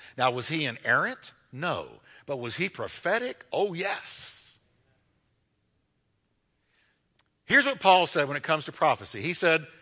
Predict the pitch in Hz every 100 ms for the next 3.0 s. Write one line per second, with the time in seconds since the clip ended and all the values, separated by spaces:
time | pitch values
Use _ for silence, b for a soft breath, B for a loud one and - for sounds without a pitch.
0 | b b 170 196 311 269 - 196 127 123
1 | 139 147 151 165 - - 269 269 226 214
2 | - 180 165 180 - - 127 107 -